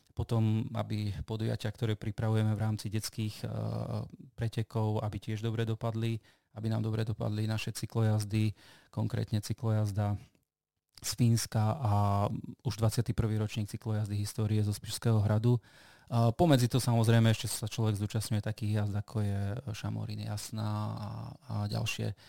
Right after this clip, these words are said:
také menšie projekt-, menšie projekty, nazvime to ďalšie. Čiže to sú také možno výzvy, a aj v tej športovej oblasti a, a uvidíme. Priznám sa, že nie som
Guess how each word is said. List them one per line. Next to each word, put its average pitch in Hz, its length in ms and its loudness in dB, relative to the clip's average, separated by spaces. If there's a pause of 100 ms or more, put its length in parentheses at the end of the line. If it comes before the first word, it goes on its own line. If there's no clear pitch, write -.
(180)
také - 240 -8
menšie 107 400 -2
projekt-, 113 400 0
menšie 104 400 -4
projekty, 104 400 -6 (160)
nazvime 107 400 -6
to 110 80 -8
ďalšie. 104 400 -2
Čiže 113 240 -2
to 123 80 0
sú - 80 -10
také 117 240 0
možno 117 240 2
výzvy, 113 480 0 (640)
a 107 480 0
aj 110 80 0
v - 80 -10
tej - 160 -2
športovej 113 400 0
oblasti 117 720 -2
a, 107 320 0 (400)
a 113 80 -2
uvidíme. 120 480 4 (400)
Priznám 139 320 4
sa, 123 160 4
že 117 80 6
nie 127 160 8
som 107 480 4